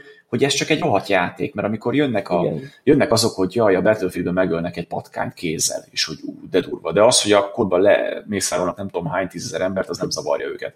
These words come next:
Speaker 2: Vagy ugyanabban a Battlefieldben szintén embereket.
Speaker 1: Vagy, vagy igen, ugyanabban a Battlefieldben szintén embereket
Speaker 2: Nem
Speaker 1: ölnek.
Speaker 2: tudom.
Speaker 1: Tehát ezt, ezt nem értem, hogy az emberek miért ilyen szűklátókörűek rengeteg témában.
Speaker 2: Én elhiszem, hogy, hogy vannak olyan fiatalok, akik eleve zavartak,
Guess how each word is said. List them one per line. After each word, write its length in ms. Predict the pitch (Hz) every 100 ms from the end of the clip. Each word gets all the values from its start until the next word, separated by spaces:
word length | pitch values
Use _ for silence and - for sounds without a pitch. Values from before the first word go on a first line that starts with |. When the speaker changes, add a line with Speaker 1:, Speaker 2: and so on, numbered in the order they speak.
| _
Speaker 2:
Vagy 160 | 120 139
ugyanabban 300 | 139 123 117
a 40 |
Battlefieldben 560 | 117 117 113 110 107 117
szintén 360 | - 117 - -
embereket. 420 | 127 - 120 131
Speaker 1:
Vagy, 220 | - - -
vagy 180 | 214 104
igen, 220 | 92 92
ugyanabban 280 | 98 92 92
a 60 |
Battlefieldben 460 | 92 90 85 82 87
szintén 280 | 82 80 -
embereket 380 | - - - 101
Speaker 2:
Nem 100 | -
Speaker 1:
ölnek. 140 | 127
Speaker 2:
tudom. 120 | 113
Speaker 1:
Tehát 160 | - 120
ezt, 160 | 113 120
ezt 180 | -
nem 140 | 139 127
értem, 280 | 107 95 95
hogy 120 | 95
az 120 | 98
emberek 340 | 98 95 95
miért 200 | 107 101
ilyen 220 | 90 85 85
szűklátókörűek 880 | - - 80 73 - - 85 80
rengeteg 400 | 80 76 73 -
témában. 540 | - 69 - - - - _ _ _ _ _
Speaker 2:
Én 160 | - 175
elhiszem, 420 | 262 185 143 147
hogy, 240 | 143 127 110
hogy 220 | 143 135 123 127 135
vannak 380 | 151 202 180 -
olyan 220 | 139 123
fiatalok, 600 | - 127 120 123 117 -
akik 260 | - 123 -
eleve 380 | - - 127 117
zavartak, 720 | 113 113 104 98 - 123 -